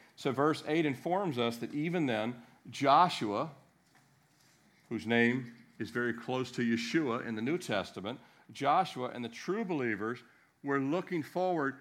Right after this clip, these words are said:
to a greater rest. A greater rest was to come,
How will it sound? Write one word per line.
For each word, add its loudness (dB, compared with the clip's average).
to -2
a 0
greater 4
rest. -4
A -4
greater 2
rest -4
was -12
to -12
come, -12